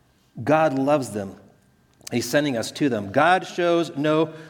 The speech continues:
partiality. He loves the world in the broad sense,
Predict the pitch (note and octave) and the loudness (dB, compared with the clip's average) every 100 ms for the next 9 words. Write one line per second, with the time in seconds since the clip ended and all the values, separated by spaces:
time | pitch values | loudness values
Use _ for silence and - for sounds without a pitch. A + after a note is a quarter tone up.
0 | - - D#3+ D#3 - D3+ C#3+ C#3 C#3 C3 | -20 -2 0 0 0 2 2 2 -2 -4
1 | A#2 F#2+ - - _ - - - F3 E3+ | -6 -8 -10 -20 _ -20 -4 4 6 8
2 | F#3+ A#3 G3 G#3 G3 G3+ G#3 G#3 G#3 F3 | 8 6 0 0 2 4 6 6 2 0
3 | E3+ D#3 D3+ E3+ F3+ E3 E3 D3 C#3+ - | -2 0 4 6 4 2 -2 -2 -2 -8